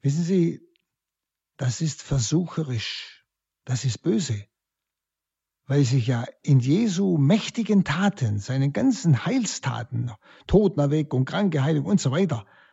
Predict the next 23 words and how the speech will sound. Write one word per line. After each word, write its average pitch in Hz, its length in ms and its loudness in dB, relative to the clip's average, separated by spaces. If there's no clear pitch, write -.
weil 214 160 4
sich 170 160 2
ja 170 120 0
in 165 200 6
Jesu 185 320 2
mächtigen 165 480 2
Taten 165 380 0
die 180 200 -2
Ankündigung 247 920 2
der 214 120 4
Propheten 202 500 0
erfüllt, 131 640 -2
die 233 100 2
ja 175 140 4
diesen 185 380 0
Jesus 175 320 0
vorausgesagt 160 720 -4
hat, 117 160 -6
was 220 240 4
er 196 140 -2
alles 180 240 -2
tun 302 260 -2
wird, - 320 -10